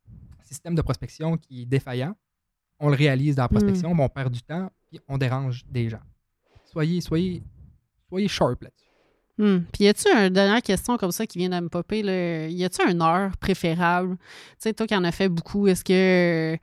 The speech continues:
Speaker 2: bon, je comprends que quand on parle, euh, B two B, c'est plus dans les heures de bureau, mais tu sais, si moi j'ai un service qui s'adresse à une population plus en général, est-ce que je les appelle le soir ? Est-ce que je les appelle le, le jour ?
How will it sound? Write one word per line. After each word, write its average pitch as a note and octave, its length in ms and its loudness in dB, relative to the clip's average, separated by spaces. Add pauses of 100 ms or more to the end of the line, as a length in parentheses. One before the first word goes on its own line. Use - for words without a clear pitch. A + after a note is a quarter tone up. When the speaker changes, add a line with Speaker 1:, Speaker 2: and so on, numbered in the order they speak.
(220)
Speaker 2:
bon, F3 160 0
je - 80 -10
comprends F3 300 -4
que F3 100 -6
quand E3 280 -4
on D#3+ 40 -2
parle, F3 260 -2
euh, D#3+ 140 -2
B D#3 180 -4
two E3 140 -6
B, F3 160 -2
c'est D3+ 140 -6
plus E3+ 180 -4
dans E3 100 0
les D#3+ 200 -2
heures D#3+ 120 0
de E3 100 2
bureau, D#3+ 440 2
mais F3+ 120 4
tu - 80 -4
sais, G3 80 -2
si - 140 0
moi F#3+ 140 8
j'ai F#3 100 6
un E3 140 6
service E3 440 0
qui - 80 -16
s'adresse E3+ 360 -4
à - 40 0
une E3 100 -2
population E3+ 520 -4
plus - 240 -8
en E3 60 -4
général, D#3+ 380 -4
est-ce F3+ 100 -8
que E3 80 -8
je D#3 80 -8
les D#3+ 160 -6
appelle D3+ 220 -6
le D#3 80 -4
soir ? G3+ 420 -2
Est-ce F3+ 140 -6
que D#3+ 100 -6
je D#3 80 -6
les D#3 120 -4
appelle E3+ 380 -2
le, E3 100 0
le D#3 160 -2
jour ? G3 440 2